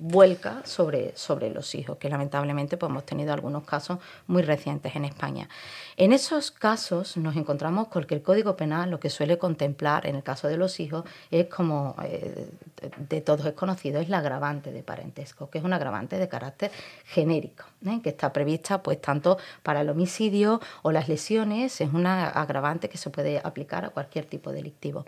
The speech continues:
Pero lo que os decía, ese concepto de víctima de la ley de violencia de género, las medidas que se pueden aplicar en, en victimología o las medidas que se pueden aplicar dentro del Estatuto de la Víctima del dos mil quince, sí lo marca ese concepto más amplio de víctima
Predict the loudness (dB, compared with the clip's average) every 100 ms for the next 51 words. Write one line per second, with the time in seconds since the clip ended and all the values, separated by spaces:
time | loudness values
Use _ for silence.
0 | -12 -14 -14 6 8 10 8 6 6 4
1 | 4 4 0 -2 -2 -2 -4 -4 0 0
2 | 0 2 2 2 -2 -18 -14 -2 0 0
3 | 0 0 0 -2 2 4 6 4 2 0
4 | -2 -2 0 0 -2 -2 0 2 2 0
5 | -2 0 0 0 -2 -4 -4 -4 -4 -4
6 | -4 -6 -2 0 2 2 0 -4 -8 -6
7 | -8 -10 -8 -6 -4 -4 2 4 4 0
8 | -2 -2 -2 -4 -8 -6 -6 -6 -8 2
9 | 2 2 -12 -6 8 8 8 4 2 0
10 | -2 -2 -2 -2 0 -4 -4 -4 -2 -2
11 | -4 -4 -4 -2 -4 -2 -4 -6 -14 -14
12 | -8 2 4 6 6 4 0 0 0 0
13 | 0 0 -2 -4 -2 -2 0 0 0 0
14 | -2 -2 -2 -2 -2